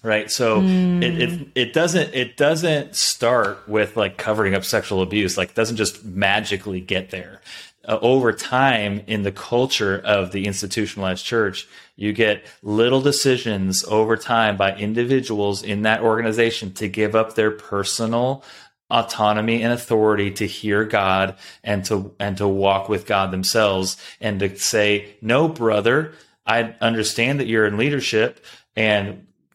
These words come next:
Speaker 1: I wanna honor your leadership, but you're still my brother in Christ. You're not my father.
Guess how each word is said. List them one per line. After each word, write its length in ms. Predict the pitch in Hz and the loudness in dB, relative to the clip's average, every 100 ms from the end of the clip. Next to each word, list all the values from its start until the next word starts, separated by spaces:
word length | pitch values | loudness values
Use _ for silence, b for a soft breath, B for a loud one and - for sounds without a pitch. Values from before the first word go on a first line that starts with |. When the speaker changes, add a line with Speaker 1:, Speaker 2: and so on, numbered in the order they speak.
| _ - - | _ -20 -2
Speaker 1:
I 160 | 110 | 0
wanna 240 | 107 107 104 | 2 0 0
honor 280 | 110 143 135 | 2 2 2
your 100 | 110 | 2
leadership, 460 | 127 143 - 107 | 2 0 0 -2
but 100 | 107 | 0
you're 140 | 104 110 | -2 -2
still 320 | - 131 139 | 0 0 2
my 180 | 123 104 | 2 0
brother 580 | 92 101 107 127 113 101 | -2 -2 2 4 4 0
in 240 | 101 98 | -2 -6
Christ. 460 | 95 101 87 - 101 | -2 -2 -2 -6 -6
You're 220 | 107 107 | -2 0
not 260 | 104 110 | 0 0
my 120 | 113 110 | 0 0
father. 500 | 107 92 90 98 | 0 -2 -4 -10